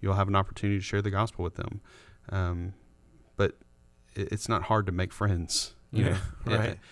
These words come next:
Speaker 1: You,
Speaker 2: Yeah.
Speaker 1: you can, you can invite someone over and, and, and just build that relationship with them, and then the door is gonna open at some point to share the gospel with them. It's, it's all about intentionality,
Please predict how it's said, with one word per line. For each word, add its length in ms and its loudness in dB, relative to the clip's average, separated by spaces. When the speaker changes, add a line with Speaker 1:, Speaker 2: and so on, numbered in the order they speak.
Speaker 1:
You, 140 2
Speaker 2:
Yeah. 80 0
Speaker 1:
you 120 4
can, 160 -2
you 120 -2
can 100 2
invite 260 4
someone 280 2
over 280 2
and, 160 0
and, 420 -2
and 300 -2
just 200 -4
build 160 4
that 140 2
relationship 520 0
with 120 -6
them, 180 0
and 100 2
then 120 2
the 80 2
door 220 4
is 120 -4
gonna 140 0
open 220 -2
at 100 -2
some 140 -4
point 220 -6
to 60 -12
share 160 -4
the 60 -4
gospel 360 -8
with 80 -12
them. 160 -10
It's, 200 4
it's 180 2
all 120 4
about 200 4
intentionality, 800 -6